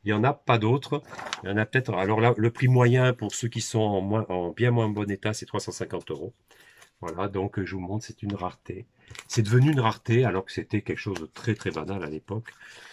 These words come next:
Et c'est, par contre, c'est un excellent morceau chez Lyndon Records. Et vous verrez que mon disque est en très bon état. Et je l'ai pas nettoyé encore. Il y a un petit peu de poussière, je vois, parce que ça,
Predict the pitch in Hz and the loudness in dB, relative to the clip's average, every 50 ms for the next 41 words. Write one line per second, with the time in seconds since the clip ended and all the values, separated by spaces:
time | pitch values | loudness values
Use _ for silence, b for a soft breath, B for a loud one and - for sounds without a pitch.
0 | B B B B B 95 92 92 92 92 - - 90 - - 110 98 - - 131 | B B B B B -2 0 0 0 -2 -4 -6 -8 -6 -6 -4 -4 -2 0 0
1 | 123 - - - - 87 98 117 117 - - 98 95 92 87 78 - - - 113 | 0 0 -2 -4 -2 0 0 0 0 0 0 -2 0 -2 -2 -6 -6 -6 -4 -2
2 | 120 120 - - 80 85 101 113 110 101 110 104 90 80 82 110 113 - - 104 | -2 -2 -4 -6 -8 -6 -4 -4 -4 -4 -6 -6 -6 -6 -6 -8 -6 -6 -6 -6
3 | 104 - 80 73 - - - - - 71 69 - _ _ B B B B B B | -6 -8 -10 -12 -14 -14 -16 -14 -12 -12 -12 -14 _ _ B B B B B B
4 | B - - 85 80 78 76 76 73 69 76 104 107 - - - 73 80 85 - | B -12 -10 -10 -10 -10 -10 -10 -10 -8 -8 -8 -8 -10 -8 -6 -4 -4 -4 -8
5 | - - 101 113 123 120 - - - - 73 76 - - - 92 95 - _ - | -14 -12 -8 -6 -6 -6 -8 -8 -10 -10 -10 -10 -12 -10 -10 -10 -10 -10 _ -10
6 | - 95 90 127 - - - 85 87 104 120 110 107 - _ - 107 - - 95 | -10 -10 -10 -12 -12 -10 -8 -6 -4 -4 -4 -4 -6 -8 _ -6 -6 -6 -4 -4
7 | 92 98 135 - _ _ B B B B B B B B B - 92 85 85 87 | -4 -4 -4 -6 _ _ B B B B B B B B B -10 -10 -8 -6 -8
8 | 85 - - 123 131 127 117 117 - 110 90 82 87 95 101 87 - - 98 110 | -6 -2 0 0 2 2 0 0 -2 -4 -4 -2 -2 -4 -6 -6 -8 -8 -6 -4
9 | 117 104 107 123 - - - - 214 - _ - 120 - - - 110 120 131 123 | -2 -2 -2 -2 -4 -4 -6 -4 -6 -8 _ -8 -8 -4 -2 0 0 0 0 0
10 | 101 92 110 127 - 117 - - - 107 - - 101 | -2 -2 -4 -4 -6 -6 -6 -4 -4 -4 -2 -2 -4